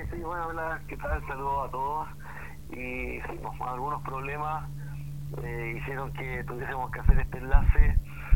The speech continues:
eh, vía telefónica, pero estamos aquí con la misma disposición de siempre para, para conversar de lo, de lo que está pasando en el, en el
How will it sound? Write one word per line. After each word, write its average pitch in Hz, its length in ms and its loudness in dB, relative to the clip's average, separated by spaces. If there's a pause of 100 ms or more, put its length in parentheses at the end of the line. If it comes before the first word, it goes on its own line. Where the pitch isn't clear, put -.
(220)
eh, 107 220 -6
vía 127 200 -4
telefónica, 131 680 -4
pero 131 200 -6
estamos 127 380 -8
aquí 123 200 -8
con 127 180 -6
la 120 80 -4
misma 127 240 -6
disposición 127 640 -4
de 127 160 -8
siempre 143 360 -8
para, 117 440 -4 (500)
para 120 160 -10
conversar 120 680 -8
de 127 80 -8
lo, 113 240 -4
de 113 80 -8
lo 110 80 -8
que 107 80 -10
está 123 180 -8
pasando 135 460 -8
en 131 80 -8
el, 113 280 -8 (720)
en - 60 -10
el 117 100 -8